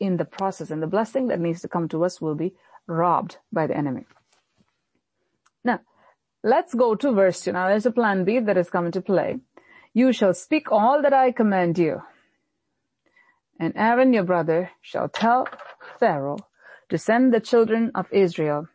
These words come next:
out of his land." This was originally given to Moses, but Moses brought someone else in the picture. Now the job is divided between Moses and Aaron.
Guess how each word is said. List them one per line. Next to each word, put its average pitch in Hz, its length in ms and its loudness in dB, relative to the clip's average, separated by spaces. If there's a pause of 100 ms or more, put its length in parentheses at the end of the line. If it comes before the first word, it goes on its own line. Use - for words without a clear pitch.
(240)
out 185 200 0
of 151 220 -8 (680)
his - 360 -8
land." - 420 -6 (600)
This 247 280 0
was 185 160 0
originally 208 460 4
given 185 320 2
to 170 280 -2 (180)
Moses, 208 440 0
but 180 240 -4
Moses 208 380 0 (260)
brought 214 340 -2
someone 196 320 -2
else 202 220 -4
in 185 60 -4
the 180 80 0
picture. 226 440 0
Now 202 220 4
the 208 180 0 (160)
job 196 300 0
is 233 100 0
divided 185 520 0 (720)
between 190 420 -4
Moses 175 460 -4
and 190 320 -8
Aaron. 220 420 -6